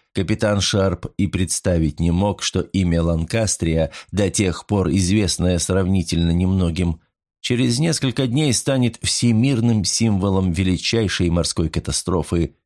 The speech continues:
в истории Великобритании. Трагедии по числу жертв, превзошедшей трагедию Титаника, Лузитании и Атении. В половине четвёртого пополудни включились сирены воздушной тревоги,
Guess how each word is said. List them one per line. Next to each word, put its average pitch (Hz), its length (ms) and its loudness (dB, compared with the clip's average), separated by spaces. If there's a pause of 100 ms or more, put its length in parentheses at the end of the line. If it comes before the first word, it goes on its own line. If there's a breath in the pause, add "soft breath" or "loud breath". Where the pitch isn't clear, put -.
(140)
в 117 140 0
истории 76 500 0
Великобритании. 69 960 -4 (260)
Трагедии 104 640 2
по 98 120 -2
числу 107 420 2
жертв, 104 580 0 (120)
превзошедшей 101 760 0
трагедию 90 600 0
Титаника, 98 840 0 (260 soft breath)
Лузитании 85 1000 0 (220)
и 107 180 2
Атении. 80 720 -4 (920)
В - 160 -20
половине 139 480 2
четвёртого 143 640 0
пополудни 117 680 2
включились 101 760 0
сирены 98 520 2
воздушной 87 540 2
тревоги, 95 640 0